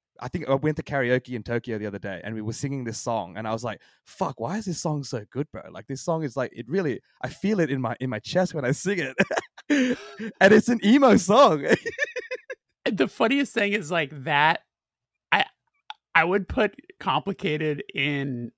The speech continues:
Speaker 2: the top ten high echelon of if I hear one line of it, it's gonna be stuck in my head for the next month.
Speaker 1: <laughs> Yeah,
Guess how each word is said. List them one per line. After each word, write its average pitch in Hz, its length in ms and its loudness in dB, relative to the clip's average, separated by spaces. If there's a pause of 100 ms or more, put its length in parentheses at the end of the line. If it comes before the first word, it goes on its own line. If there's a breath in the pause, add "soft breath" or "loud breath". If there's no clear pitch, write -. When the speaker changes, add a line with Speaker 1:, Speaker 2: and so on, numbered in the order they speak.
(140)
Speaker 2:
the 151 200 -8
top - 420 -2
ten 143 300 -2
high 165 420 0
echelon 127 800 -6 (120)
of 139 180 -4
if 143 160 -8
I 143 100 0
hear 139 680 -6 (120)
one 143 420 -2
line 131 260 -2
of 143 140 -6
it, 160 300 -2
it's - 180 -12
gonna 151 200 -4
be 135 120 -6
stuck - 280 -8
in 131 80 -8
my 117 120 -8
head 117 280 -6
for 139 120 -8
the 123 80 -8
next 110 240 -6
month. - 240 -12 (160)
Speaker 1:
<laughs> - 120 -2
Yeah, 233 140 6